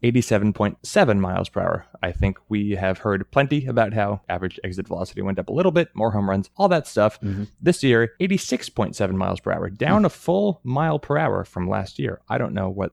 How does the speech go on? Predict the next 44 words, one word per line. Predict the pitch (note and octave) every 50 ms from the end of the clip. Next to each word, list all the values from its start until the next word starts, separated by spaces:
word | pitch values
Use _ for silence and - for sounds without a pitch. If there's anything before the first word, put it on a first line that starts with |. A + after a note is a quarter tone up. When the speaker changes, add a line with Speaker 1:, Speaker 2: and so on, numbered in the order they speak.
| G2
Speaker 1:
that's | G2 F#2 F2+ - -
about. | F2 - C3+ F3+ G#3 - - -
I | G2+ G#2+
don't | G#2 F#2+
know | - G2+
if | G2 -
it | - -
means | G2+ G2 F#2 F#2 - - - -
anything. | G2+ G2 G2 B2 D3 E3 - -
The | B2+ A#2 - -
average | G#2 G#2+ G2+ G2+ G2 - -
launch | F#2+ G#2+ A2+ B2 A#2 - -
angle | - G#2+ A2+ A#2 A#2+ B2+ F#2+
is | G#2 G#2 G2
up | - G2 G2 - -
a | G#2 F#2+
fraction | - - - F#2 G2+ - - A2+ G#2+
of | G2+ F#2 F#2 - -
one | G2+ G2+ G2+ F#2+ F#2+
degree. | E2+ G2 G2 A2 C#3 F3 G3+ G3+ G3 - -
So, | - - C#3+ C3 B2+ A#2+ A#2 - - _ - -
I | E2+ C3+ F#3+
don't | G#3 D#3
know. | D3+ F3 G#3 G3+ - -
Could | - - G2 A2
be | A#2+ A2
something, | - - B2 B2 - F#3+ G#3+ G#3
but | D3+ B2 A#2 A#2+
a | A2 A2 A2 G#2
shift | - - - - A3+ - - -
of | C#3 A#2 A2
one | G#2 A2 C3 C#3 C3
mile | B2 B2+ C3 B2+
per | A#2+ - - G2+
hour | G2+ C#3 C#3 A#2+ A#2 A2+
feels | - - G#2+ A2 B2+ C#3 B2+ - - - _ -
pretty | - D#3 E3+ E3+
significant | - E3+ E3 D#3 D#3 - - F3+ G3+ G3 - -
on | D3 D3 D3+
a | B2+ D3
league-wide | C#3+ D3 D#3 C#3 C3+ C3+ C#3+ C#3+ A#2+
basis. | G#2+ B2+ C#3 - D#3+ D#3
So, | - - - - E2 D2+
Speaker 2:
Yeah. | - G2+